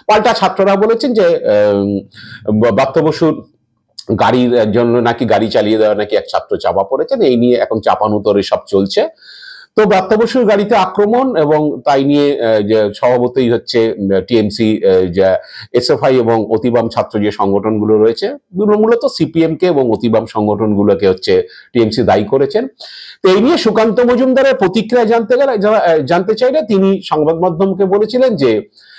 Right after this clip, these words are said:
আসলে হচ্ছে এই সিপিএম আর, আহ, তৃণমূলের এগুলো হচ্ছে বোঝাপড়া।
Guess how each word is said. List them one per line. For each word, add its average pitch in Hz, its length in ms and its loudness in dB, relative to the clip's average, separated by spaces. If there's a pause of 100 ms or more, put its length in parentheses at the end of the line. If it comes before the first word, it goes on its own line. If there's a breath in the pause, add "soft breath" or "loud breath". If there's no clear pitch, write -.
(260 loud breath)
আসলে 247 400 2
হচ্ছে 262 380 0
এই 240 220 2
সিপিএম 220 540 0
আর, 208 200 2
আহ, 151 320 2
তৃণমূলের 196 540 0
এগুলো 175 200 2
হচ্ছে 185 200 -2
বোঝাপড়া। 160 800 0